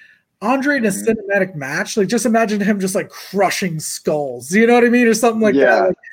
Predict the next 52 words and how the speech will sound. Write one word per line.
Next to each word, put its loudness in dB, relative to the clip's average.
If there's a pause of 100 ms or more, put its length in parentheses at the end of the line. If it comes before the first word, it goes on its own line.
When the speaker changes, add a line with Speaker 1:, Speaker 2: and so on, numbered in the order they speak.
(160)
Speaker 1:
just -4
something -2
insane. -6 (220)
And 0
then 0
he -4
really -6
wouldn't -8
even -4
have -6
to -2
do -6
anything -6
on -8
T -8
V -4
or -4
appearances -6
other 2
than 0
just 0
be -2
huge. -8 (600)
You 4
know 6
what 6
I 4
Speaker 2:
Yes. 0
Speaker 1:
mean? 2
'Cause -8
they're 2
like, 0
"We -4
already -2
saw -2
this -6
crazy -6
stuff -6
he -6
can -10
do, -6
and -8
wow, -2
now -4
we -2
just -8
see -8
him -8
in, -14 (120)
in -14
person." -10 (580)
Um, -2